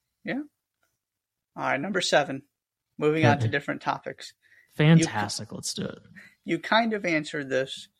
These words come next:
Speaker 1: so I'm gonna tweak it a little bit.
Speaker 2: Mm-hmm.
Speaker 1: But I
Speaker 2: Mm-hmm.
Speaker 1: was looking at the majors list.
Speaker 2: Sure.
Speaker 1: As you kind of alluded to, to see what kind of storylines we could have here.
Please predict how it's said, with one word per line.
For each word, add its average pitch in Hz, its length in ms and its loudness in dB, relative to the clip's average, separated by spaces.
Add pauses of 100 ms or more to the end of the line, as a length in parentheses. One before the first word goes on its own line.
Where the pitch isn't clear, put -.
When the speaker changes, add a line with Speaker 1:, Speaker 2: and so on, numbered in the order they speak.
(300)
Speaker 1:
so - 160 -6
I'm 147 160 2
gonna 160 200 0
tweak 175 360 -6
it 170 180 0
a 139 100 0
little 135 260 -4
bit. - 260 -10 (720)
Speaker 2:
Mm-hmm. 120 240 2 (680)
Speaker 1:
But 151 140 6
I 143 80 8
Speaker 2:
Mm-hmm. 165 80 4
Speaker 1:
was 165 160 -2
looking 190 240 -2
at 180 160 -4
the 170 60 -4
majors 202 520 -4
list. - 400 -12 (720)
Speaker 2:
Sure. - 280 -2 (580)
Speaker 1:
As 139 220 0
you 147 80 -8
kind 147 200 -2
of 135 80 -8
alluded 170 340 0
to, 139 140 -6
to 135 100 -4
see 143 440 -4 (520)
what 147 240 2
kind 143 220 0
of 131 80 -8
storylines 135 720 0
we 131 100 -8
could 120 200 -10
have 143 320 -4
here. - 280 -20